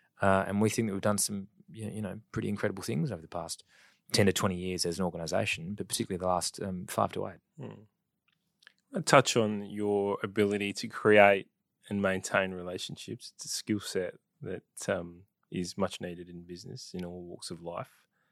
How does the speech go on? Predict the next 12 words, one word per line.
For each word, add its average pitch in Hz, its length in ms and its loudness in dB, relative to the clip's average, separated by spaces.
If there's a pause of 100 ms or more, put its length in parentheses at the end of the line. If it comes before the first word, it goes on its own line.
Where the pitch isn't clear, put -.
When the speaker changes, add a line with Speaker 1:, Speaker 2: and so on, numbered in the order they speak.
(580)
Speaker 2:
What - 640 0
is 147 120 6
your 127 120 12
approach - 680 2 (120)
to, 95 440 -12 (440)
to 92 300 -8 (320)
creating 104 540 6
new 98 260 -6
relationships, - 760 -10
or 98 120 0
is 95 120 -6
it, - 180 -12